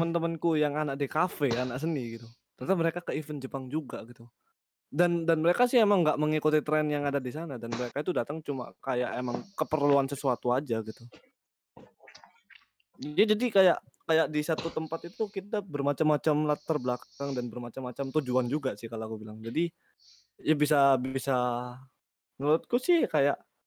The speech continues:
ya bisa, mungkin merasa jijik wajar lah ya. Kayak ada circle yang begini-begini, begini-begini. Tapi aku bisa memaklumi hal itu sih kalau aku. Tetap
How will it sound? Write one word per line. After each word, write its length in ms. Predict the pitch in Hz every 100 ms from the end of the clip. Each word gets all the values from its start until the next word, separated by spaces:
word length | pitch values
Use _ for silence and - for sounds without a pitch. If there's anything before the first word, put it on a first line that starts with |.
| _ _ _ _ _ _ _ _ _
ya 160 | 135
bisa, 240 | 127 127 - 131
mungkin 400 | 143 165 202 175
merasa 240 | 160 165
jijik 240 | 139 143
wajar 440 | 117 120 117 117 127
lah 140 | 110 104
ya. 100 | 110 _ _ _ _ - - - - - -
Kayak 300 | 120 117 107 -
ada 200 | - 120
circle 340 | 120 135 135 135
yang 140 | 135
begini-begini, 720 | 123 131 131 127 131 135 131
begini-begini. 640 | 127 123 131 127 120 123 123
Tapi 300 | 147 170 151
aku 160 | 147 147
bisa 220 | 135 139
memaklumi 480 | 135 135 143 139 135
hal 160 | 123
itu 320 | 113 131 - 113
sih 220 | 110 107
kalau 240 | 107 107
aku. 100 | 107 135 - _ _ - 139 - - -
Tetap 160 | 139